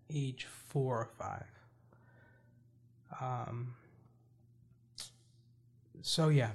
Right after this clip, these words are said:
I, you know, had P T S D from a very, very young age. Um, because of those traumatic events, um,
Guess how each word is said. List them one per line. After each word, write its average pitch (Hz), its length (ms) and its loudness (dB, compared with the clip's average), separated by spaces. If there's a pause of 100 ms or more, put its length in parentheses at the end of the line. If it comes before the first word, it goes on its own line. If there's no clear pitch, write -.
(120)
I, 123 160 -2 (640)
you 131 80 -8
know, - 20 -4
had 127 320 -4
P 151 140 6
T 147 200 8
S 143 160 8
D 139 380 6
from 120 300 0
a 120 100 -2
very, 131 680 2 (100)
very 117 340 0
young 120 260 0
age. 135 640 4 (480)
Um, 120 380 -2
because 135 340 4
of 131 120 6
those 131 200 6
traumatic 123 680 2
events, 123 720 2 (540)
um, 113 460 -6